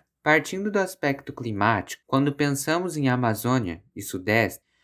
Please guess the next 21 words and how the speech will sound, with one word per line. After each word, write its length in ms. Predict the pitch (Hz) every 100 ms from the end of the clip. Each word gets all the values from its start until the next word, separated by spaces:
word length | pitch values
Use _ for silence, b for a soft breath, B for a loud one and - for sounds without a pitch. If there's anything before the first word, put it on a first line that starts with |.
| _ -
acho 340 | 120 143 -
que 80 | 156
a 60 | 147
primeira 480 | 147 147 170 214
coisa 380 | 214 170 165 156
que 140 | 151 131
vem 180 | 120
na 120 | 110 117
cabeça 680 | 135 123 127 156 - 175 - _ -
são 200 | 165 165
aquelas 360 | 165 160 160
palavrinhas 680 | - 160 160 147 156 160 156
famosas, 760 | 170 165 139 85 80 80 - - _ _ -
que 200 | 117 -
com 360 | - 139 151 190
certeza 640 | 190 202 202 151 147 139
você 240 | 131 139 143
já 140 | 147
deve 360 | 131 104 107 110
ter 160 | 113
escutado. 680 | 107 - 139 - 85 - -